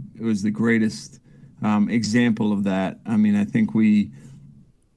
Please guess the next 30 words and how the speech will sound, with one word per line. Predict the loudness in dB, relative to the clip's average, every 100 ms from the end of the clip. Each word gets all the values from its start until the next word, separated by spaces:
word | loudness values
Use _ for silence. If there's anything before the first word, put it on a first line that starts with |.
| _
we | 2 4
really, | 6 4 4
like, | 2
we | 4 4
were | 4
challenged, | 2 2 2 2 0 -2 -2
honestly, | 0 0 -2 -2 0 -2
when | 0 4
we | 6 4
lost | 4 2 0 -8 -14 -14 -16
to, | -2 2 2
uh, | 0 -4 -6
to | -4
Pittsburgh. | -2 -2 -2 -2 0 0 -4 -10 -20 -20 -16 -6
Um, | 0 2 2 0 -2 -10 -14 0
you | 2
know, |
our | 2 2
coaches | 0 0 -2
challenged | -2 2 4 4 2
us | -4 -6 -4
to, | -2
like, | 0 -2 -4 -12 -2
you | 0
know, | 2 0
who | 2 4 4
are | 4
we | 4
gonna | 4 4
be? | 4 4 2 -4